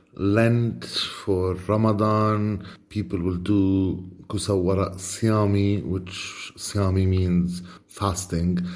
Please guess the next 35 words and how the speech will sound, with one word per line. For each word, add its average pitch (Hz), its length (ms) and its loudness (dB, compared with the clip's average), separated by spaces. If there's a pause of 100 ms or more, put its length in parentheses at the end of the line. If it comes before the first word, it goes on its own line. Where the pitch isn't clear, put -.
(280)
um, 95 360 2
which 92 240 -2
will 76 80 -8
be 98 100 2
without 90 460 0
meat. 131 480 2 (420)
The 120 140 4
rest 113 300 4
of 90 140 -4
the 101 100 0
year, 101 240 4
people 95 360 -8
will 85 140 -4
do 85 160 -8
it 85 140 -8
with 87 160 -8
meat. 160 400 4
Some 104 180 0
people 95 320 -4
put 92 400 -4
lamb 104 220 0
meat 98 200 0
only, 95 280 0
some 90 200 -2
people 87 220 -4
put 90 260 -6
lamb 95 360 4
and 87 180 4
beef. 131 640 2 (180)
Each 127 420 2
family 110 500 4
has 87 260 0
a 85 40 -6
different 95 460 -4
recipe, 113 840 2